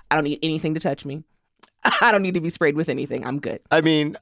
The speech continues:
Speaker 2: predictably, I'm just gonna say predictably, so far local media has been very effusive about it, that it's going to be the greatest thing ever. And,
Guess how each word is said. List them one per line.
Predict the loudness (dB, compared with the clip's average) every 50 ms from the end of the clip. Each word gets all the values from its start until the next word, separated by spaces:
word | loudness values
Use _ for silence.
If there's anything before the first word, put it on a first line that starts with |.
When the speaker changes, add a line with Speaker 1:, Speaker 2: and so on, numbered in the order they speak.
| _ _ _ _ _ _ _ _ _ 0
Speaker 2:
predictably, | 2 4 4 4 2 4 2 2 2 4 4 4 6 4 4 2 2
I'm | 0 0 0
just | 0 -2 -2
gonna | -2 0
say | 2 2 0
predictably, | 2 0 0 2 2 0 2 0 -6 -4 -2 -2 0 2 2 2 2 2 0 -2 -2 -6 _ -8
so | 0 2 2 2
far | 4 4 4 4 6
local | 4 2 4 4 2
media | 2 2 2 2 2 2 0
has | 0 0 0
been | -2 -2 -2
very | 0 0 0 2 2 0
effusive | 0 -4 -6 -6 -4 -4 -4 -4 -4 -4 -4 -2 -2
about | -2 0 0 0 0 -2 -2
it, | -2 -4 -4 -6 _ -18 -20 -20 -20 _ _
that | 0 0 2 2
it's | 0 -2 -2 0
going | 2 2 4 4
to | 2 2
be | 0 0 -2
the | -2 -2
greatest | -2 -2 -2 -2 -4 -6 -8 -8
thing | -6 -6 -6 -4 -4 -4
ever. | -6 -4 -4 -4 -4 -4 -4 -4 -4 -4
And, | -6 -6 -8 -8 -10 -14